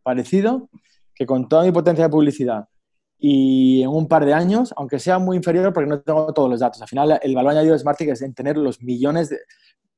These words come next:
más o menos se resuelve un millón de ejercicios de matemáticas al día y de cada uno tenemos de veinte a cincuenta puntos de datos. Entonces,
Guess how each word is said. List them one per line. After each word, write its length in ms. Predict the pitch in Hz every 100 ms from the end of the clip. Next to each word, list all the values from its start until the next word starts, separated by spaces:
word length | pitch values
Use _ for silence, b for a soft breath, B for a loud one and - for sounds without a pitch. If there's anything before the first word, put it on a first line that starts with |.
| -
más 240 | 156 160
o 40 | 185
menos 140 | 196
se 80 | 175
resuelve 240 | 147 156
un 60 | 151
millón 180 | 156 165
de 60 |
ejercicios 600 | 151 143 147 - 117 - _ _ _ _ _
de 100 | 131
matemáticas 440 | 127 131 127 113 104
al 140 | 127
día 240 | 156 214 269
y 100 | 139
de 100 | 135
cada 180 | 127
uno 160 | 135 170
tenemos 220 | 156 175
de 80 | 147
veinte 180 | 143 151
a 40 |
cincuenta 380 | 147 131 131 123
puntos 260 | 135 127 117
de 80 |
datos. 180 | 107 104
Entonces, 240 | - 107